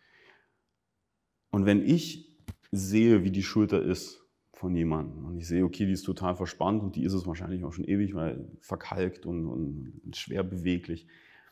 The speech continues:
dann zeigt mir das, dass dieser Mensch überhaupt gar nicht weiß,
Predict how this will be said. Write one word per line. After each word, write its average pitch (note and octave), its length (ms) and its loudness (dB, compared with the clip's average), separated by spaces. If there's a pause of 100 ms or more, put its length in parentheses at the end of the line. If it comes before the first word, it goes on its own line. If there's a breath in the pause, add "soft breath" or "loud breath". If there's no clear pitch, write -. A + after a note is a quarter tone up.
(280 soft breath)
dann - 140 -4
zeigt C3+ 320 -6
mir D3+ 80 8
das, - 220 4
dass G2 140 -2
dieser A#2 260 0
Mensch A#2 260 2
überhaupt G2+ 300 -4
gar D#2 120 -2
nicht F2 260 -2
weiß, A2 560 0